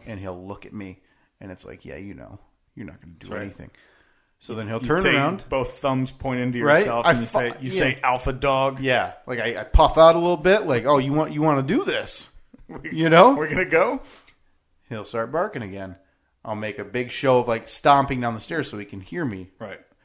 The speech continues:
Speaker 1: Doesn't faze him. He thinks it's a game. So I'll spend ten minutes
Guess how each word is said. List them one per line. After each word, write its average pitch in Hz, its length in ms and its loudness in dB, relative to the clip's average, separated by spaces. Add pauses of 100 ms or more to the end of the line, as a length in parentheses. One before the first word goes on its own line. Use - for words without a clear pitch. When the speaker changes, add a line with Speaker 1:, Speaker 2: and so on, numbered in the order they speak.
(440)
Speaker 1:
Doesn't 107 200 -12
faze 170 280 -6
him. 135 180 -6 (640)
He 143 140 -6
thinks 127 200 -4
it's 101 120 -18
a 95 40 -18
game. 113 380 -4 (800)
So 127 180 -2
I'll 151 160 6
spend 113 340 -4
ten 123 280 -2
minutes 139 460 -4